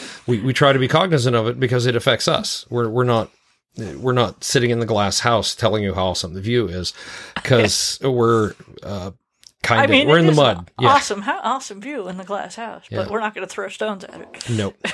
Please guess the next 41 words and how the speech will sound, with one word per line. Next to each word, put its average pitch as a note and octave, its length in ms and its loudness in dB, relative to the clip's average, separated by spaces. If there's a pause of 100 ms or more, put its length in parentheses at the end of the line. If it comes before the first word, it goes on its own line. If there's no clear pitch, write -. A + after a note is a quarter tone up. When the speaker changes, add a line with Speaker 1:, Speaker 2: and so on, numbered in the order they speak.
Speaker 2:
<laughs> - 440 0 (360)
Speaker 1:
Uh, C#3+ 320 2
all D#3+ 100 4
right, E3 160 4
this D3+ 220 -2
is E3+ 60 -4
from G#3 200 -4
Tammy. D3 600 -2
Greetings B2+ 440 -2
from G3+ 300 -4
England. D3+ 640 -4 (600)
Dear D#3+ 240 4
Kevin C#3 300 0
and D3+ 140 -4
Ursula, A#2+ 400 0
hi. G#2+ 540 -2 (300)
I've A#2+ 220 2
been D#3 160 0
listening C#3 280 0
to B2 40 0
your A#2 80 2
fantastic C#3+ 640 -2
episodes, B2 480 0
and A2 80 -2
I'm A#2 100 -4
currently A#2 300 0
starting G#2+ 340 0
number G#2 200 -4
twenty-four. G#2 720 -4 (400)
I've A2 160 -2
been A2+ 180 -4 (100)
avidly D#3 420 4
collecting A#2 400 0
the A2+ 80 -4
badge F#2+ 360 -4
codes, F#2 340 -4
too. B2+ 380 2
Thank D4 340 -4
you. F#2+ 80 -4
That's G#2+ 240 -10
awesome. C#3 460 -2